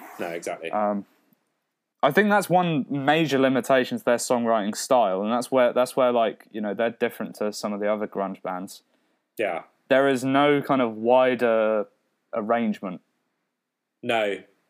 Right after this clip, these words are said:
Speaker 1: Def-, definitely not on the first two albums. Definitely not.
Speaker 2: Yeah.
Speaker 1: No,
Speaker 2: And
Speaker 1: completely agreed.
Speaker 2: Yeah. W-, yeah. It's, it, whereas I think Pearl Jam's Ten,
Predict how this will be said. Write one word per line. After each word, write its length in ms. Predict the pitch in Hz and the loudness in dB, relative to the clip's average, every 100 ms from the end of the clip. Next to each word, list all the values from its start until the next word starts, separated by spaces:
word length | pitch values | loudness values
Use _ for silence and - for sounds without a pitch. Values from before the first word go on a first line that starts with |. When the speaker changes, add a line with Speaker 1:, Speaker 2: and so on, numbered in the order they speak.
| _ _ 120 - - _ - - | _ _ -20 -20 -20 _ -20 -4
Speaker 1:
Def-, 360 | 165 160 147 123 | -4 -4 -8 -4
definitely 520 | 170 - 135 131 120 | -4 -2 -4 -4 -4
not 120 | 117 113 | -4 -6
on 80 | |
the 60 | 104 | -6
first 340 | - 110 98 - | -4 -4 -4 -6
two 120 | 95 | -4
albums. 460 | 90 87 90 90 | -4 -6 -8 -8
Definitely 560 | - 95 87 98 90 90 | -6 -6 -8 -10 -10 -12
not. 300 | 85 85 82 _ _ _ _ _ _ _ _ _ _ - - _ | -12 -12 -14 _ _ _ _ _ _ _ _ _ _ -20 -20 _
Speaker 2:
Yeah. 200 | - 107 78 _ _ _ _ _ _ - | -2 -2 -2 _ _ _ _ _ _ -4
Speaker 1:
No, 60 | 120 | 0
Speaker 2:
And 260 | 123 113 104 - | 2 2 -2 -10
Speaker 1:
completely 420 | - 104 123 98 | -12 -4 -4 -4
agreed. 380 | 92 92 92 85 - _ _ - | -6 -6 -6 -8 -14 _ _ -6
Speaker 2:
Yeah. 220 | 98 90 - _ _ _ _ _ _ _ _ _ _ - | -4 -4 -8 _ _ _ _ _ _ _ _ _ _ -16
W-, 120 | - - | -12 -2
yeah. 340 | 123 107 101 - - | 2 2 0 -4 -10
It's, 140 | - | -4
it, 240 | 117 135 113 | -2 -2 0
whereas 640 | 131 151 147 139 - - - _ _ _ _ _ _ _ _ _ _ _ _ _ _ - | 4 6 6 2 -2 -8 -12 _ _ _ _ _ _ _ _ _ _ _ _ _ _ -2
I 60 | |
think 240 | 127 151 107 | 0 0 2
Pearl 280 | 147 143 135 | 4 4 4
Jam's 340 | 120 110 107 | 2 2 -2
Ten, 480 | - - 107 92 107 | -6 0 0 0 -8